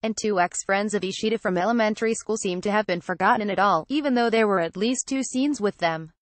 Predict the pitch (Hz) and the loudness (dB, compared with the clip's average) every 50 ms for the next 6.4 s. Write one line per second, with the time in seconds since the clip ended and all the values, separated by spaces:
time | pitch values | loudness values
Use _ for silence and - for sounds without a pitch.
0 | _ _ _ _ _ _ _ _ - 208 208 185 214 226 214 202 190 185 - - | _ _ _ _ _ _ _ _ 0 0 0 2 2 2 2 2 2 0 -2 -2
1 | 233 226 208 - 247 233 240 247 - - - 190 196 202 190 190 190 202 220 226 | -2 -2 -2 0 0 2 2 0 0 0 0 0 2 2 0 -2 -2 -2 0 2
2 | 220 196 196 202 196 220 233 240 240 240 233 - 240 247 226 - - 240 254 269 | 2 2 2 2 0 0 2 2 2 2 2 0 -2 -4 -4 0 2 2 4 4
3 | 277 262 247 247 226 - - - 233 214 185 156 151 - - 190 175 175 - - | 4 4 4 4 2 0 -2 0 0 0 0 -2 -6 -4 0 0 0 0 0 -6
4 | _ - 254 247 247 226 214 262 277 294 285 196 170 175 190 214 - 190 190 226 | _ 2 4 4 4 2 2 2 2 2 4 2 2 0 0 -2 -4 -2 0 0
5 | 233 - - 202 175 170 180 214 202 180 170 190 196 233 247 233 202 190 180 - | 0 0 0 0 4 4 4 4 2 0 -2 0 0 2 2 2 2 2 0 0
6 | - 214 233 247 247 240 220 | -2 -2 -2 0 -2 -2 -4